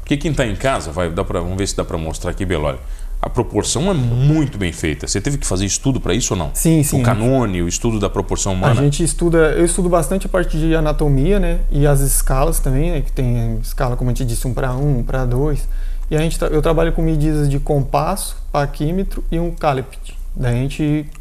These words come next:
Speaker 2: faz um, mais ou menos um esboço que tu quer, ou tu já pega uma imagem de referência do mesmo tamanho e passa pra escultura.
Speaker 1: E muitas fotos, imagina, né?
Speaker 2: Sim. Aí eu pego as referências de um,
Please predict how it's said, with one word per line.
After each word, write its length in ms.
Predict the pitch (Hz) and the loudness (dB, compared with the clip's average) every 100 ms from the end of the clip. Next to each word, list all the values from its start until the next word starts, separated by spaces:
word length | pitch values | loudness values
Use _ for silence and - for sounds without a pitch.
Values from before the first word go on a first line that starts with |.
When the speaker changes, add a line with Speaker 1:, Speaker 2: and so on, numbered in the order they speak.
| - - - | -16 -16 -6
Speaker 2:
faz 320 | - 143 131 | 0 2 0
um, 320 | 135 127 127 131 | -2 -6 -8 -4
mais 160 | 131 | -2
ou 60 | 127 | 0
menos 200 | 127 117 | 0 -2
um 140 | 123 | 0
esboço 420 | 117 117 127 170 - | 0 0 0 -2 -6
que 80 | |
tu 120 | 147 - | -10 -4
quer, 300 | 143 185 - - - | -2 -2 -6 -16 -6
ou 100 | 196 | -2
tu 80 | 190 | 0
já 100 | 185 | 0
pega 220 | 180 180 170 | 2 2 4
uma 200 | 170 170 | 2 2
imagem 360 | 156 156 147 | 2 2 2
de 60 | 143 | 0
referência 640 | 147 156 143 143 143 139 - - | 2 2 4 4 2 0 -2 -8
do 160 | 131 131 | -4 0
mesmo 300 | 131 139 139 | 2 2 2
tamanho 420 | 147 143 170 214 - - - - - - | 2 0 0 -4 -8 -20 -20 -20 -20 -8
e 220 | 180 180 185 | -2 -2 0
passa 260 | 175 180 196 | -2 -2 -2
pra 100 | 190 | -4
escultura. 380 | - 196 220 196 - - - - - - - - - | -4 -8 -8 -8 -14 -20 -20 -20 -20 -20 -20 -20 -6
Speaker 1:
E 80 | 104 | -2
muitas 300 | 110 139 156 | 0 0 -2
fotos, 280 | - 90 - | -2 -2 -4
imagina, 380 | 73 73 73 69 | -6 -4 -4 -8
né? 80 | 69 | -6
Speaker 2:
Sim. 320 | - 147 117 - - - | 0 0 0 -6 -18 -6
Aí 640 | 135 123 123 135 135 131 - - | -2 0 0 0 0 -2 -4 -4
eu 120 | 127 | -2
pego 260 | 139 135 | 0 0
as 100 | 139 | 0
referências 640 | 131 131 139 135 143 147 127 | -2 0 0 0 -2 -4 -4
de 60 | |
um, 180 | 135 | -4